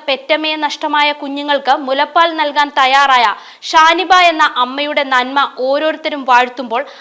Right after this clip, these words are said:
അതിന്റെ പേരിലും ലൈംഗിക ദാരിദ്ര്യവും വൈകൃതവും കാണിക്കുന്നവർ നമ്മുടെ മലയാളികൾ മാത്രമാണ് എന്നുള്ളതാണ് ഏറ്റവും വേദനാജനകം. എന്തിന്റെ അടിസ്ഥാനത്തിലാണെങ്കിലും കാണിച്ച വൃത്തികേടിന് അവന്റെ പോസ്റ്റിന് താഴെ ആവശ്യത്തിൽ കൂടുതൽ കമന്റുകൾ വഴി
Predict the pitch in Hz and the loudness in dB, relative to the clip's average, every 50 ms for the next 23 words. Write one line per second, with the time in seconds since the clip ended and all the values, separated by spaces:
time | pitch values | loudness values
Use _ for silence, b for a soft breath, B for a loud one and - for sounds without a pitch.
0 | B B 311 339 320 392 403 415 466 453 453 403 381 370 349 330 330 330 330 349 | B B 0 2 2 2 0 0 0 0 2 2 0 0 0 -2 -4 -6 -6 -2
1 | 269 285 277 285 311 320 320 349 330 370 359 359 330 311 311 311 285 247 269 294 | 2 4 4 4 2 0 -4 -4 -4 -2 2 4 4 4 4 2 -2 -6 -6 -6
2 | 285 294 294 247 269 254 254 269 254 330 302 262 311 311 311 302 311 294 262 254 | -6 -6 -4 0 0 0 0 -2 -4 -8 -8 -6 -4 -4 -4 -4 0 2 2 2
3 | 262 277 262 - 294 262 262 240 226 226 B B B B B 277 302 302 320 349 | 2 0 -4 -8 -8 -6 -4 -4 -4 -6 B B B B B 0 0 0 2 2
4 | 381 370 349 294 262 254 254 247 254 277 294 302 302 311 302 311 302 269 247 254 | 2 2 2 2 0 -2 -6 -2 0 2 4 4 4 4 2 -2 -4 -2 -2 0
5 | 254 262 277 269 - 339 330 311 294 277 277 269 269 - 254 240 262 277 269 269 | 0 2 0 0 0 -2 0 2 2 0 0 -2 -4 -4 -6 -8 -6 -6 -4 -2
6 | 262 247 247 226 226 220 - - 247 262 269 269 269 302 277 254 196 - 208 220 | 0 0 0 0 -2 -4 -6 -8 -8 -8 -8 -8 -8 -8 -10 -10 -10 -12 -12 -8
7 | 208 214 226 220 233 226 208 185 - 175 180 185 220 208 - _ _ b b b | -8 -6 -6 -6 -4 -6 -6 -6 -8 -12 -12 -10 -12 -12 -12 _ _ b b b
8 | b b b b b b b 392 427 415 440 466 523 539 539 554 554 508 480 480 | b b b b b b b 2 2 2 4 4 4 4 6 6 4 4 4 0
9 | 494 - 466 440 427 427 427 440 403 415 381 370 370 359 320 339 339 311 320 - | 0 4 4 4 4 4 2 2 4 4 4 4 2 0 -2 -4 -4 -6 -4 -2
10 | - 302 294 302 320 330 320 330 359 330 311 294 - - - 330 285 320 294 262 | 2 2 4 4 4 2 0 -4 -6 -6 -6 -8 -10 -8 -6 -4 0 0 0 0
11 | 262 269 285 - - 262 262 277 269 302 302 - 285 269 285 285 285 - 339 330 | 0 -2 -2 -2 -2 -2 -4 -4 -4 -6 -6 -6 -6 -6 -6 -6 -6 -8 -10 -6
12 | 330 330 302 277 269 277 269 - - 247 254 269 294 - 339 349 - - 349 - | 0 2 4 4 4 2 0 -2 2 4 6 6 6 6 4 0 -6 -8 -6 -6
13 | 370 330 339 330 311 302 302 302 285 294 - 269 254 - 262 285 285 277 311 320 | -6 -6 -6 -6 -8 -4 -4 -4 -4 0 2 2 2 2 2 -2 -6 -8 -4 -4
14 | 320 311 277 277 262 247 254 | -4 0 0 0 -2 -2 -6